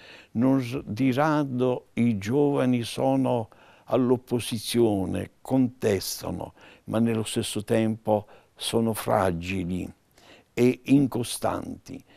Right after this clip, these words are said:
incapaci di dare un, un senso al proprio essere, al proprio avvenire, prigionieri di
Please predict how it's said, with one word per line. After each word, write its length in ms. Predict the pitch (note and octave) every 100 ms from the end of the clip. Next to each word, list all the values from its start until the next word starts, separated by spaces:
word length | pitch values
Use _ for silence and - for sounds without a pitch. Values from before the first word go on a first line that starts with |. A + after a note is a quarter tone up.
| _
incapaci 1000 | - C#3 C#3 C3 C#3+ E3 F3 E3+ - C3+
di 180 | B2+ C3+
dare 420 | A#2+ A#2 A2 G#2+
un, 200 | G#2 A2+
un 120 | B2
senso 760 | G#2+ D3+ D3 G#2+ F#2 - G2 -
al 200 | - G#2+
proprio 680 | G2+ - G2+ G#2 - G#2 F#2 - _
essere, 720 | A2+ G2 - - F#2 E2+ E2+
al 140 | - -
proprio 380 | - G#2+ F#2 F#2+
avvenire, 680 | F#2 E2+ F#2 F#2+ E2+ E2+ - _ - - - -
prigionieri 1160 | - C3 C3 G#2+ C3+ C#3+ F3 F#3 E3+ D3+ D#3 C#3 - _
di 480 | - A#2 D3 D#3+